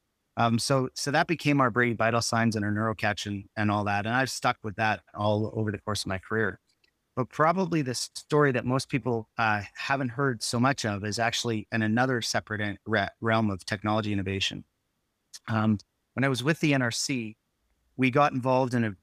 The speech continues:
in a large project. It was about twenty-one, twenty-two clinical surgical sites across the country, uh, and about six or seven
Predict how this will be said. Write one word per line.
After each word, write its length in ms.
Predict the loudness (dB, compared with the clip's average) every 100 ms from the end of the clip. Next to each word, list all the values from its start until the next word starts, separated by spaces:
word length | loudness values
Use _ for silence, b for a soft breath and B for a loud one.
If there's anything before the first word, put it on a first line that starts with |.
| -4
in 80 | -2
a 60 |
large 640 | 0 0 2 2 2 -2 -8 _
project. 480 | 2 2 0 -6 -6
It 120 | -6
was 120 | -6
about 300 | -2 -2 -2
twenty-one, 840 | 0 2 4 2 2 2 4 2
twenty-two 680 | 0 -2 -2 -2 -2 0 0 -4
clinical 400 | -4 -2 -2 -4
surgical 500 | 0 0 0 -2 -2
sites 400 | 0 0 0 -4
across 320 | -2 -2 -2
the 80 | -6
country, 480 | -4 -2 0 -2 -4 _ _ _ 0
uh, 360 | 2 4 2 0
and 220 | 2 2
about 300 | 2 -2 -2
six 560 | -8 -4 -4 -4 -10 -8
or 160 | -8
seven 560 | -6 -2 0 0 -2